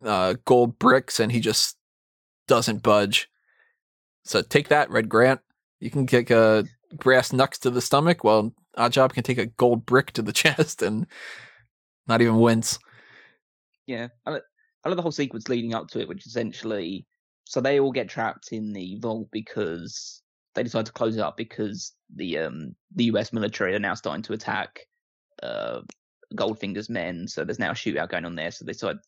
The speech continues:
Speaker 2: "Okay, we've got to lock Bond and, uh, Oddjob and this other guy." I can't remember what his, uh, name was. The other, like, um,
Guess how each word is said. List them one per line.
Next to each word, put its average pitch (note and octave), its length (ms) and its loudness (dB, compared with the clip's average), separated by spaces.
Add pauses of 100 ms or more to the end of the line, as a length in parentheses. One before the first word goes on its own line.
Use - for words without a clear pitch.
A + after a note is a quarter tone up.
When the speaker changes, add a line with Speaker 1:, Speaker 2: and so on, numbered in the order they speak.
(140)
Speaker 2:
"Okay, - 140 -6
we've - 100 -4
got G#2 120 -2
to F2 40 -4
lock G#2+ 320 -4 (340)
Bond A2+ 560 -4 (460)
and, G2 540 -10 (260)
uh, A#1+ 200 -8 (100)
Oddjob G2+ 580 -4 (500)
and F#2+ 360 -8 (120)
this A#2 140 -8
other G2+ 160 -6
guy." E2 180 -4
I - 40 -10
can't - 160 -14
remember D#2+ 240 -12
what C#2 160 -12 (100)
his, - 160 -16
uh, D2 260 -6 (200)
name D2+ 220 -10
was. - 340 -12 (320)
The - 80 -6
other, C#2+ 160 -6
like, D2+ 340 -4
um, D2 380 -8